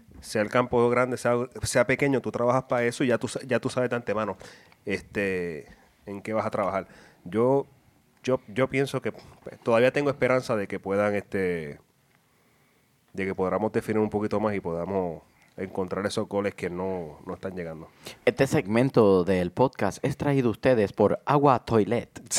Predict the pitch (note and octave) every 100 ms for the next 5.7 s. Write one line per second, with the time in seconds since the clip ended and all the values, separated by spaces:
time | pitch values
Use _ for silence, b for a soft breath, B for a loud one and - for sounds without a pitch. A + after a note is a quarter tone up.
0 | - - B2+ D3 D3+ C3+ B2 B2+ - _
1 | b b b b b b - A2+ B2+ C#3
2 | C3 C#3 C#3 A#2+ A#2 A2+ C3+ C#3 A#2+ G#2
3 | G#2 G2 G2 F#2+ - C3 B2+ B2+ - A2+
4 | G#2 A2+ A2 - A#2 G2 A2+ B2 G#2+ G2
5 | F#2+ A2 - - E2+ - -